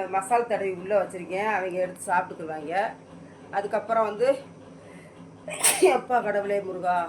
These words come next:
வாழ வந்தம்மா, எல்லாரும் வாங்க துணைக்கு. அதுக்கப்புறம் வந்து, ஆ, நம்ம வேலையை தொடருவோம். ஆ,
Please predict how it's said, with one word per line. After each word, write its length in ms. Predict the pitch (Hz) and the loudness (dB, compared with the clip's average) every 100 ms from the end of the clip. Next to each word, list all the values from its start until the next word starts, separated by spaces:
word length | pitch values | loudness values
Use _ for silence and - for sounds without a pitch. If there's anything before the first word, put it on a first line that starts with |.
| 151 160 | -6 -6
வாழ 200 | 170 170 | -4 -4
வந்தம்மா, 400 | 165 160 160 160 139 139 | -4 -6 -4 -6 -8 -12
எல்லாரும் 400 | 147 151 156 151 | -10 -8 -8 -10
வாங்க 240 | 143 143 147 139 - | -10 -8 -8 -10 -12
துணைக்கு. 380 | 151 147 135 143 135 - - - - - | -10 -10 -10 -10 -12 -14 -16 -16 -16 0
அதுக்கப்புறம் 560 | 220 240 226 226 254 | 2 6 4 6 6
வந்து, 280 | 240 233 254 277 302 - - - - - | 6 4 6 6 4 -2 -14 -16 -16 -6
ஆ, 80 | - 220 214 208 202 202 196 185 185 185 | -2 2 4 6 6 6 4 2 0 2
நம்ம 260 | 226 233 247 233 220 214 208 | 4 6 6 6 4 4 4
வேலையை 520 | 202 233 233 220 226 220 202 190 190 185 | 6 8 8 6 6 8 8 8 6 2
தொடருவோம். 600 | 196 208 214 196 190 220 254 - - - - - | 2 2 2 2 2 2 0 -6 -16 -16 -16 -8
ஆ, 80 | 185 | -2